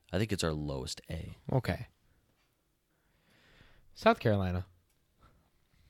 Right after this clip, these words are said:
Speaker 1: I'd give South Carolina S
Speaker 2: Uh,
Speaker 1: tier.
Speaker 2: Whoa.
Speaker 1: Yeah.
Speaker 2: Whoa, you just pulled that out of nowhere. That,
Speaker 1: Yeah.
Speaker 2: that, that was, that's blindsiding me. I was about to say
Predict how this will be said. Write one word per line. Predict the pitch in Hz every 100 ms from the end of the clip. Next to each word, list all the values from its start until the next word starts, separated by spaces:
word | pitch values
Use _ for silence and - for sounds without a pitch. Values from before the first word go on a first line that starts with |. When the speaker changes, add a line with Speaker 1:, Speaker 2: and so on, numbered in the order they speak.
| - _ _ _ _ - - - _ _ - -
Speaker 1:
I'd | 95 123 131
give | 120 117 113 104 -
South | - - 90 95 98 - -
Carolina | 104 95 92 87 90 90 87 85 - 85
S | 78
Speaker 2:
Uh, |
Speaker 1:
tier. | - 78 - - - - - - - - -
Speaker 2:
Whoa. | 104 101 104 107 101 87 82 - _ _ _ _ -
Speaker 1:
Yeah. | 76 73 - - _ _ _ - -
Speaker 2:
Whoa, | 98 92 104 107 101 92 87
you | 87 107
just | 104 90 -
pulled | - 104
that | 92
out | 92 85
of | 82
nowhere. | 85 90 95 85 87 95 -
That, | 87
Speaker 1:
Yeah. | 98 123 85 104 123
Speaker 2:
that, | 101
that | 107 110
was, | 113 95 -
that's | 110 110
blindsiding | - 95 98 - 90 87
me. | 87 90 - - - - -
I | 120
was |
about | 113 110
to |
say | - 110